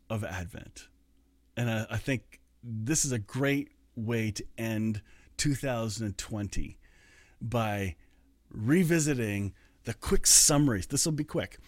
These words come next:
The, the summary of all that Advent was. And it is to help us look forward to two thousand and twenty-one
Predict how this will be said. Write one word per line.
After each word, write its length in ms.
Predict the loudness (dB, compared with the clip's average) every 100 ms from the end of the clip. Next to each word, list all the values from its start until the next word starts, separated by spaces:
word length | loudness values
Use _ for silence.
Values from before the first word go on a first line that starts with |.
| -20 -10
The, 320 | -6 -6 -6
the 80 | -2
summary 680 | 2 6 6 6 4 2 0 -4
of 260 | -4 -4 -6 _
all 480 | -6 -4 -4 -2 -2
that 200 | -4 -6 -8
Advent 540 | -6 -4 -4 -6 -8
was. 680 | -8 -6 -6 -8 -10 -6 -6 -6 -18 -8
And 220 | -2 2
it 160 | 4 4
is 280 | 4 2 0
to 100 | -2
help 200 | -6 -6
us 140 | -8
look 140 | -8 -10
forward 760 | -12 -4 2 4 4 2 0 -6 -18 -6
to 100 | -4
two 200 | 0 0
thousand 480 | 2 0 0 -2 -6
and 100 | -6
twenty-one 840 | -6 -4 -2 0 0 -2 -2